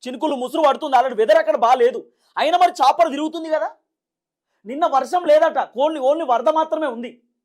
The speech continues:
ఆ హెలికాప్టర్ ఏమవుతుందంటే నార్మల్గా ఒక టెన్ ట్వంటీ మీటర్స్ ఆ వరద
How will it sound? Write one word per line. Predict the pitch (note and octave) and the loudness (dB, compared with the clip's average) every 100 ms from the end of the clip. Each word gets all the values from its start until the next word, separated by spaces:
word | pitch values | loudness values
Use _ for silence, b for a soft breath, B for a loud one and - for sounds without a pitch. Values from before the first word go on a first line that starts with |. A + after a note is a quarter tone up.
| _ _ _ _ _ - | _ _ _ _ _ -6
ఆ | |
హెలికాప్టర్ | A3+ G#3+ A#3+ D#4+ F4+ F4 | -2 -2 -4 4 4 4
ఏమవుతుందంటే | D4 E4 D4+ C#4+ C#4 | 0 -2 -2 -4 0
నార్మల్గా | D#4+ C4+ C#4+ D4+ D#4 | 2 2 2 2 2
ఒక | D4+ C#4+ B3+ - _ _ - | 4 2 0 -4 _ _ 0
టెన్ | C4+ D4 | 0 0
ట్వంటీ | D4+ D4 D4 | -2 -2 -4
మీటర్స్ | C#4 C#4 C#4+ A#3+ - _ _ - | -4 0 0 0 -18 _ _ 0
ఆ | A#3+ | 2
వరద | A#3 A#3 B3+ | 2 2 2